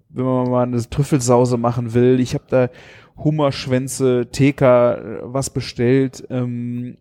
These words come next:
egal, also wenn man mal was Ausgefallenes sucht, ist man da auf jeden Fall an der richtigen Adresse.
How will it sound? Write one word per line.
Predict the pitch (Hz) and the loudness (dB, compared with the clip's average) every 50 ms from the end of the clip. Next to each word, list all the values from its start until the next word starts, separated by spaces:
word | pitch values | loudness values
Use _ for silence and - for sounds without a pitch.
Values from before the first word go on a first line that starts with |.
| _ _ | _ _
egal, | - 131 117 - 131 127 135 139 | -2 -2 0 4 4 4 6 6
also | 120 135 131 135 131 - - - - - - | 4 4 4 2 2 0 -2 -16 -20 -12 -4
wenn | - 143 165 | 0 2 4
man | 208 226 233 | 4 4 4
mal | 226 | 4
was | 226 202 - | 4 2 4
Ausgefallenes | - 208 220 - - - - 185 185 180 165 - - | 2 2 2 0 -2 0 2 2 2 2 0 -2 -4
sucht, | 175 202 - - | -6 -6 -6 -10
ist | 180 - | -12 -6
man | - 139 127 | -6 0 2
da | 139 151 | 4 4
auf | 160 143 | 4 2
jeden | 143 156 175 156 | 0 -2 -2 -2
Fall | - 151 139 135 | -2 0 0 0
an | 127 127 | 0 0
der | 127 120 | 0 -2
richtigen | 123 143 - - 135 127 123 120 | -2 -4 -10 -12 -12 -10 -8 -8
Adresse. | 113 107 110 117 139 - 120 110 107 | -6 -4 -2 -4 -2 0 -2 -4 -4